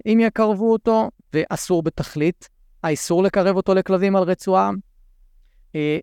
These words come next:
האם זה נובע בגלל התנהלות לא טובה ברצועה? האם זה נובע מהיסטוריה לא טובה של הכלב סביב אילוף וטיולים? האם זה קשור לחשיפה שהוא, או,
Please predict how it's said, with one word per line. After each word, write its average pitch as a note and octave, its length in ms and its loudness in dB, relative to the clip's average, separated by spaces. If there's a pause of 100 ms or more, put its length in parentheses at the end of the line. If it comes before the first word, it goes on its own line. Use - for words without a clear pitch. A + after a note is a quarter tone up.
האם F#3 160 4
זה F#3 120 0
נובע F3 260 2
בגלל E3 240 2
התנהלות D#3 460 -4
לא G#3 60 2
טובה G#3+ 260 2
ברצועה? G3 520 0
האם F3+ 100 0
זה D#3 100 -4
נובע D#3 300 0
מהיסטוריה D#3+ 1120 -2
לא D#3+ 180 2
טובה D#3 320 0
של E3+ 140 -4
הכלב D#3+ 280 -2
סביב D3+ 300 -6
אילוף F#3+ 500 0
וטיולים? E3 800 2 (480)
האם E3+ 160 -2
זה E3+ 80 -2
קשור F3+ 280 -2
לחשיפה A3+ 760 2
שהוא, C#4 480 0
או, - 160 -10